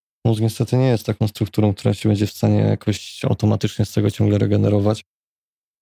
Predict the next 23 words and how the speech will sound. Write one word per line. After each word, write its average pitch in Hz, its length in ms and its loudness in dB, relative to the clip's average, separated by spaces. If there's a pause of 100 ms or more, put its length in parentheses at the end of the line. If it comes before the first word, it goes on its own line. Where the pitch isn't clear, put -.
(120)
I 117 280 4
takie, 120 300 0 (260)
takie - 240 -6
zaburzenia, 117 540 0
czy - 140 -10
takie 110 460 0 (1300)
spustoszenia, 117 640 0
które 104 220 0
będziemy 104 280 2
sobie 98 260 0
tworzyć 98 320 0
gdzieś 98 180 -4
tam 110 500 0
w 107 80 -4
mózgu 113 680 0 (840)
przez - 300 0
częste 117 340 0
przyjmowanie 110 480 2
alkoholu, 110 500 0
w 107 60 -6
szczególności 107 520 -2
w 104 80 -2
etapie 110 440 0